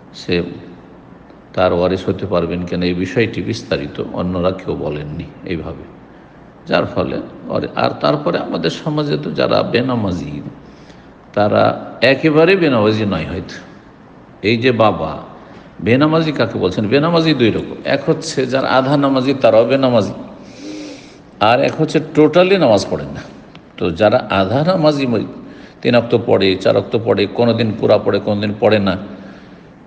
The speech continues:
এরা বড় কাফের কি না এই নিয়ে যারা কাফের বলেছেন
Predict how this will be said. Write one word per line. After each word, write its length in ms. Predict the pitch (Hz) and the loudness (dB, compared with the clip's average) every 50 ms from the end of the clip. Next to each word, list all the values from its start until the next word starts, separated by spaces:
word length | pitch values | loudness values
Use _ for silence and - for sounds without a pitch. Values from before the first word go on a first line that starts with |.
| - - - - - - - - - - | -20 -20 -20 -20 -20 -20 -20 -10 0 4
এরা 280 | 135 139 143 156 160 | 6 6 6 6 6
বড় 340 | 151 135 143 143 147 151 151 | 6 6 6 6 8 6 6
কাফের 480 | 143 - 147 135 131 - - 139 123 117 | 4 6 6 4 4 4 2 0 0 0
কি 200 | - - 143 147 | 0 0 2 2
না 360 | 139 127 123 110 107 113 120 | 4 4 4 4 4 4 2
এই 240 | - - 156 165 156 | 2 2 2 2 2
নিয়ে 180 | 156 160 160 | 2 0 0
যারা 220 | 143 147 147 156 156 | 2 4 4 4 4
কাফের 420 | - - 143 139 139 - 165 160 | 4 4 2 2 4 4 2 4
বলেছেন 520 | 156 165 160 160 156 160 - 175 170 160 | 4 4 4 4 2 2 0 0 0 0